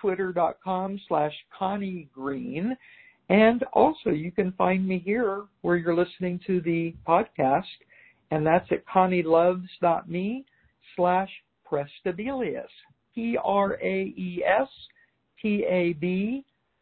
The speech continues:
I L I S. Prestabilis is Latin, and it means excellent – outstanding, or extraordinary. So again, I'm Connie Reagan Green. Thank you being, for being with me here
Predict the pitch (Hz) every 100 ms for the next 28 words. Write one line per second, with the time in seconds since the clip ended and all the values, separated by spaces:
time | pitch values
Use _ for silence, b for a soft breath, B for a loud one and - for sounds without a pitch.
0 | - 156 190 233 - 185 185 185 - -
1 | 160 202 220 147 190 - _ _ _ _
2 | _ 196 220 - 190 196 240 208 156 151
3 | _ - 156 147 139 160 202 - 147 123
4 | 139 - 143 - 151 147 143 143 _ -
5 | 202 - - 226 240 254 - _ _ _
6 | - 151 - - - 160 185 208 208 226
7 | 247 277 - _ _ - 233 247 - -
8 | - 240 269 285 254 196 143 117 - 127
9 | 147 _ _ _ _ _ 208 185 170 226
10 | 233 165 151 - 160 180 185 185 180 175
11 | 170 165 156 151 151 165 196 240 269 -
12 | 160 - 156 147 147 147 - - 143 151
13 | 139 143 - 185 185 185 180